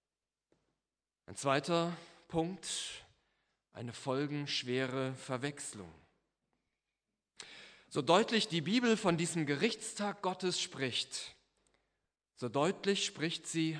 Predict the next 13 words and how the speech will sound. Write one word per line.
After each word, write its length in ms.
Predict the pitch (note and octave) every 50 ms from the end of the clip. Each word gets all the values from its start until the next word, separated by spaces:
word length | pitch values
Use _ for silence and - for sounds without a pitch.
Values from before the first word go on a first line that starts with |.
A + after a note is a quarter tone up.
| D3+ -
auch 260 | - C3+ C3 C3+ C3 -
von 280 | - - D3 C#3 C3+
Jesus 460 | A2 A2+ A#2+ B2+ B2 - C#3 B2+ -
Christus. 680 | - - A#2+ B2 - - - - G#2 G2 - - - - - - - - - - - - - - -
In 80 | C3+
Vers 220 | D3 - F3 D#3 -
achtundzwanzig 800 | - E3+ G3+ - - - A3+ G#3 - G#3 G3 G3+ G3 - - -
heißt 300 | F3+ F3+ F#3+ F#3 F#3+ -
es, 140 | F#3 E3 -
"So 200 | - F3+ D#3+ C#3
wurde 320 | D#3 F#3+ A3+ A3 A3+ F#3+
auch 160 | D#3+ D#3+ D3+ -
Christus 540 | - - A#3 A3 - - G3+ G3 - -